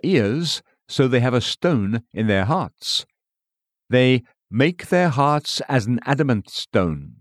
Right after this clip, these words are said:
lest they should hear the law, Zechariah seven twelve. Therefore, the ministers of Christ must be frequently brandishing the sword of the Spirit and striking at the sins of the people, so that, if possible, they may at last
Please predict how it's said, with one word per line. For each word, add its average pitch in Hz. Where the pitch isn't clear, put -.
lest 127
they 139
should 123
hear 139
the 120
law, 85
Zechariah 113
seven 127
twelve. 85
Therefore, 156
the 127
ministers 147
of 160
Christ 135
must 131
be 131
frequently 113
brandishing 139
the 110
sword 156
of 139
the 123
Spirit -
and 131
striking 127
at 95
the 101
sins 147
of 123
the 123
people, 95
so 156
that, 127
if 180
possible, 151
they 101
may 127
at 147
last 117